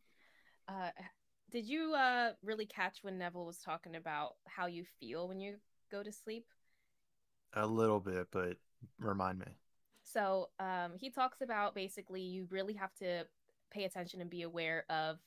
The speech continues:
Speaker 1: the feelings, emotions, thoughts that you experience as you're falling asleep, because they're going to have an immediate imprint on your subconscious mind, 'cause you're floating from beta to theta brainwave state. Um, and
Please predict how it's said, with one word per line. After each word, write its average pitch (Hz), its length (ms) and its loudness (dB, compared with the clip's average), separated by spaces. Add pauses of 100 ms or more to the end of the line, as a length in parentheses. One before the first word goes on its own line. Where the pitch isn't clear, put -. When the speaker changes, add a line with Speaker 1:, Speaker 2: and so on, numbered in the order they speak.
(160)
Speaker 1:
the 196 80 -4
feelings, 185 520 -4
emotions, 165 640 -6
thoughts 151 380 -4
that 135 260 -2 (400)
you 170 160 -6
experience 220 600 0 (100)
as 202 220 0
you're 185 100 -4
falling 175 380 -6
asleep, 170 340 -8
because 185 320 -10
they're 190 200 0
going 208 380 -2
to 208 80 -12
have 175 280 -2
an 175 120 -8
immediate 175 580 -6
imprint 160 420 -12
on 165 100 -10
your 165 100 -10
subconscious 160 560 -14
mind, 160 240 -12
'cause 175 140 -16
you're 170 280 -8 (420)
floating 180 500 -4
from 175 200 -6
beta 160 540 -4 (140)
to 160 120 -8 (100)
theta 151 360 -6
brainwave 165 460 -6
state. - 340 -16 (560)
Um, 165 500 -2
and 170 420 0